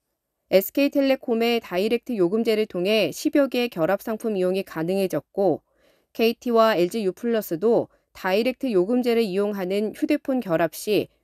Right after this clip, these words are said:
회선당 할인을 제공하고 있습니다. 멤버십도 다양화되고 있습니다.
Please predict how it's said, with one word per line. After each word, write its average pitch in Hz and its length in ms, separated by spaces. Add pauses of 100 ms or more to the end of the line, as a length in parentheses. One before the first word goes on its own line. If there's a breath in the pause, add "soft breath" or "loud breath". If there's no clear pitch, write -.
(140)
회선당 269 460
할인을 247 500
제공하고 185 540
있습니다. 143 680 (840)
멤버십도 247 840
다양화되고 208 760
있습니다. 147 680